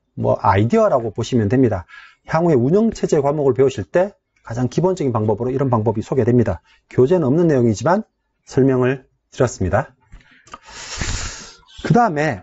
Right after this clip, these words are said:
이제 병행 프로세스에서 또 생기는 문제 중에 하나가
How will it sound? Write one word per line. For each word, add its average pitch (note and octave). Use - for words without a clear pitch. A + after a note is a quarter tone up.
이제 C#3
병행 G3+
프로세스에서 A#3
또 B3
생기는 A#3
문제 E3+
중에 F3+
하나가 E3